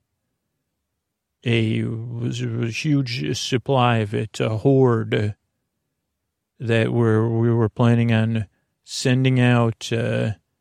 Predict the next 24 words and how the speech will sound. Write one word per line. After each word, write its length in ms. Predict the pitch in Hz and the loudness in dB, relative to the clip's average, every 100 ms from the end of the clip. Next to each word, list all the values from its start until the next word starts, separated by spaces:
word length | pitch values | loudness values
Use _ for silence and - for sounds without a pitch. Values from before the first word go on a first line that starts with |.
| _ _ _ _ _ - | _ _ _ _ _ -4
piecemeal 640 | 143 127 - 113 110 110 | -2 0 -2 -2 -2 0
or 100 | 110 | 0
whatever 280 | 117 120 117 | 0 2 2
you 100 | 117 | 0
want 140 | 113 | 0
to 60 | 107 | -2
call 320 | - 131 127 | -2 0 0
it. 80 | 104 | 0
But 140 | 123 | -2
the 100 | - | 0
people 300 | 120 190 147 | -2 0 0
saying 440 | 120 - 151 147 131 | 0 0 2 2 2
that 240 | 113 117 | 0 0
are 120 | 113 | 0
the 120 | 117 120 | 0 0
ones 320 | 127 123 - | 2 0 0
that 140 | 123 | -2
are 40 | 110 | -2
sitting 420 | - 143 131 123 | -2 0 2 2
on 100 | 113 | 0
a 60 | 107 | 0
hoard 280 | 127 120 | 2 2
of 160 | 113 - | 0 -6
toys 640 | - 127 120 113 - - | -2 2 2 0 -4 -12